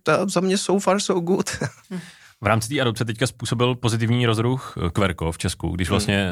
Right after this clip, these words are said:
Speaker 2: teďka, eh, začali testovat, eh, placení Lightningem. Je to vlastně ten jeden z dalších případů, který to může, může posunout, byť samozřejmě taky se bavíme samozřejmě o nějaký bublině,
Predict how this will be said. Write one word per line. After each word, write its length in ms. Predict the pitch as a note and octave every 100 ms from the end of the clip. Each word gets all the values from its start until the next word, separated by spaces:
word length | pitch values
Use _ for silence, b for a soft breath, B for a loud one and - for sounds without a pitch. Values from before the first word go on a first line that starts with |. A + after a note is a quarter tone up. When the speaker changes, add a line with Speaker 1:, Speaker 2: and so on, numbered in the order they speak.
| F#2+
Speaker 2:
teďka, 400 | F#2+ - G2+ F#2 G2 F#2+ F#2 F#2
eh, 40 |
začali 300 | F2 F#2+ G#2
testovat, 380 | F#2+ - G#2+ G#2+ -
eh, 240 | G2+ G2 F#2
placení 340 | G2+ G#2 A2
Lightningem. 600 | G2+ F#2+ F2+ E2+ E2 A#2 - B B B B B B _ _ _ _ G#2+
Je 80 |
to 100 | A2+ C3+
vlastně 260 | B2 C3+ - _ _ -
ten 120 | C3
jeden 200 | B2 B2
z 20 |
dalších 240 | A#2 A2+ B2
případů, 320 | A#2+ A#2 A2+
který 200 | A2+ A2
to 80 | A2+
může, 260 | A2+ A#2
může 200 | A2 A2
posunout, 380 | G#2+ F#2+ D3+ D3
byť 160 | A#2+ A2+
samozřejmě 340 | A2 A2 A#2
taky 160 | G2+ G#2
se 80 | G2+
bavíme 280 | G#2+ G#2+
samozřejmě 320 | G2+ G2+ G#2 G#2
o 40 |
nějaký 220 | G#2 G2
bublině, 480 | G#2 F#2 G2+ G#2+ G#2+